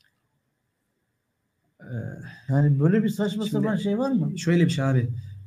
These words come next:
Speaker 1: Kendi kulübü mukavele yenilemiyorsa Ocak ayı itibariyle son altı ay başka kulüplerle görüşme yapma, e, hakkı var futbolcunun ve onun menajerinin. E, dolayısıyla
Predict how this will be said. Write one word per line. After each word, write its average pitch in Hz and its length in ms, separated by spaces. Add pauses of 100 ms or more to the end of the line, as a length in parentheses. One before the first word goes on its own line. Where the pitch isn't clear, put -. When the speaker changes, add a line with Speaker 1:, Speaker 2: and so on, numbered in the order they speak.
(1080)
Speaker 1:
Kendi 160 280
kulübü 143 460 (140)
mukavele 131 440
yenilemiyorsa 156 600 (540)
Ocak 160 280
ayı 143 180
itibariyle 127 560
son 147 180
altı 139 300
ay 160 160 (520)
başka 139 260
kulüplerle 143 360
görüşme 131 360
yapma, 139 460 (760)
e, 123 360 (540)
hakkı 131 360
var 123 120
futbolcunun 113 540
ve 113 40
onun 117 200
menajerinin. 107 600 (540)
E, 127 80 (520)
dolayısıyla 131 560